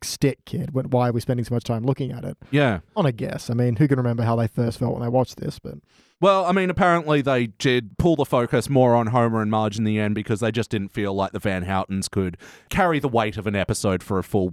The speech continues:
Speaker 2: twenty minutes, which, to be fair, is probably a good point. They're not exactly the most fleshed out characters.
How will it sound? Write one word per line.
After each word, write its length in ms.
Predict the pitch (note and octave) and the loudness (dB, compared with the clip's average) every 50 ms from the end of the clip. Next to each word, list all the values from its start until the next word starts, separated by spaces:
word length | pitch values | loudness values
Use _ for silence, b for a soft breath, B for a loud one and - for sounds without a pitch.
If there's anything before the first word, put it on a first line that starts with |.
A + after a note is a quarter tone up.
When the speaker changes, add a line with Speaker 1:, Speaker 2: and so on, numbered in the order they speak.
| - - | -6 -10
Speaker 2:
twenty 280 | - A#2 A2 F#2 F#2 | -6 -4 -4 -2 -2
minutes, 420 | F2 F2+ F2+ E2+ E2 - - - - | -2 -2 -2 -4 -6 -8 -10 -10 -4
which, 360 | B2 B2 B2 - - - - b b b b b b | -2 -2 -2 -2 -6 -12 -20 b b b b b b
to 120 | b - E3+ | b 0 2
be 120 | D3+ B2+ | 2 2
fair, 180 | - A#2 G2+ F#2+ | 0 -2 -2 -2
is 80 | F2+ | -2
probably 320 | - - G#2+ F2+ E2 E2+ E2 | -2 -2 -2 0 0 -4 -6
a 40 | - _ - | -8 _ -4
good 200 | G#2 F2 - - | -4 -4 -4 -4
point. 260 | - E2+ E2 E2+ D#2+ | -8 -6 -6 -4 -4
They're 80 | G2 G2+ | -2 0
not 240 | G#2 G2 F#2 - B B B B B B B B | 0 0 0 -2 B B B B B B B B
exactly 560 | D#3 D3 C3 A#2 G#2+ C#3+ B2 A#2+ - - A#2 | -2 -2 -2 0 0 0 0 0 -2 -2 -4
the 100 | A2 G#2 | -2 -2
most 260 | G2+ G#2 G2 F2+ - - | 0 0 0 -2 -2 -2
fleshed 320 | - G#2+ F2+ - - - | -2 -2 0 0 0 -2
out 180 | F#2 E2+ - - | -2 -2 -2 -4
characters. 600 | - E2 D#2+ D#2+ - - F2+ E2+ D#2+ - - | -4 -4 -4 -4 -6 -6 -8 -8 -8 -10 -14